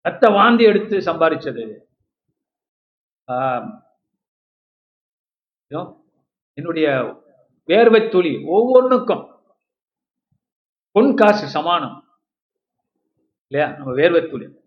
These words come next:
அப்படிலாம் நம்ம கணக்கு பண்றோம். நம்ம உழைப்பை, நேரத்தை, எல்லாமே.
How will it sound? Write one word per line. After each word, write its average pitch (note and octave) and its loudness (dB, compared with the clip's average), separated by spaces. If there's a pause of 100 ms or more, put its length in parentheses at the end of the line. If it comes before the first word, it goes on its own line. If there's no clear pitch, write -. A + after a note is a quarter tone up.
(840)
அப்படிலாம் A3+ -2
நம்ம E3+ -2 (380)
கணக்கு A3 0
பண்றோம். - -10 (140)
நம்ம C#3+ -6
உழைப்பை, F3+ 0 (280)
நேரத்தை, E3+ 0 (340)
எல்லாமே. D#3 0